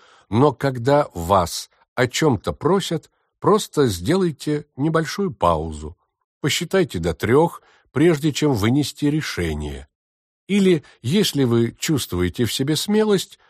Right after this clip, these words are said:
подождите, пока другой человек заполнит возникшую пустоту. Второй.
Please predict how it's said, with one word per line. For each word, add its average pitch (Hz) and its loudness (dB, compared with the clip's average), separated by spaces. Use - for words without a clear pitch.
подождите, 147 2
пока 113 2
другой 87 0
человек 131 -2
заполнит 95 0
возникшую 101 -2
пустоту. - -8
Второй. 113 0